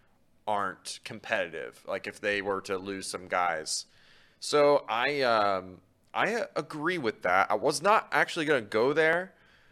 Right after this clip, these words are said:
um, mainly because I think that you can maybe get away with that later on, but, but that, that is a really good,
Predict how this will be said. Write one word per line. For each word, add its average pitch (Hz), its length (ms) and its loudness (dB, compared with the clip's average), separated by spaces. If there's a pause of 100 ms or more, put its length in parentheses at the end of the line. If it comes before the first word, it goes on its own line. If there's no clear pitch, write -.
(240)
um, 98 600 0 (160)
mainly 135 400 -4
because 110 720 0
I 107 140 -2
think 107 280 -8
that 101 160 -2
you 104 80 -12
can 95 460 -14 (840)
maybe 98 580 -6
get 95 180 -4
away 92 180 -2
with 92 140 -6
that 87 360 -2 (640)
later 101 440 -2
on, 151 440 0
but, 131 380 4 (560)
but 123 340 4
that, 127 300 2
that 139 160 8
is 143 140 0
a 131 40 -4
really 127 320 0
good, 120 300 -2